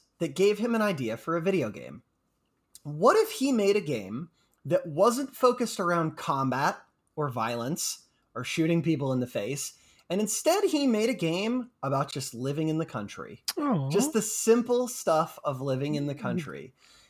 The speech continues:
Speaker 1: He, he realized that there were some nice things about living out there that he could appreciate. So he starts thinking about this game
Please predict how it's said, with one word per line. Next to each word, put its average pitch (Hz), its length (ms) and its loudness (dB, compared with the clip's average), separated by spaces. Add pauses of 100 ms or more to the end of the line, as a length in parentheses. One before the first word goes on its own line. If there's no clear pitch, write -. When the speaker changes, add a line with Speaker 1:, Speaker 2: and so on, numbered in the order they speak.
(120)
Speaker 1:
He, - 140 -20 (260)
he 202 160 -6
realized 196 680 4
that 170 140 -4
there 190 100 4
were 175 180 0
some 175 320 0
nice 339 300 2
things 143 600 -2
about 147 320 2
living 139 280 -2
out 127 160 -4
there 123 160 -2
that 123 100 -6
he 110 120 -10
could 143 140 -8
appreciate. 127 680 -2 (240)
So - 160 2
he 202 80 4
starts 349 400 4
thinking 240 320 0
about 175 240 4
this 175 160 -4
game 120 480 -4